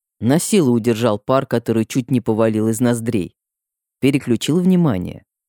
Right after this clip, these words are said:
Внутренним зрением подключился к маг-сети Академии, нашел совпадение с портретом. Эдна Карвейн, первокурсница.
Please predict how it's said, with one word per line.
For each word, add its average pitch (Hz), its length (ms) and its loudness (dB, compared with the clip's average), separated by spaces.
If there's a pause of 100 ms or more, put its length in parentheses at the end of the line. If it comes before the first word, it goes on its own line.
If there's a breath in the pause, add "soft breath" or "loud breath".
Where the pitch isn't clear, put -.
(200)
Внутренним 202 640 2
зрением 139 460 2
подключился 131 640 -2
к - 80 -8
маг-сети 127 640 0
Академии, 127 800 0
нашел 147 420 0
совпадение 123 640 0
с - 80 -10
портретом. 113 680 -4 (440)
Эдна 175 380 2
Карвейн, 180 640 -2 (100)
первокурсница. 123 1000 -2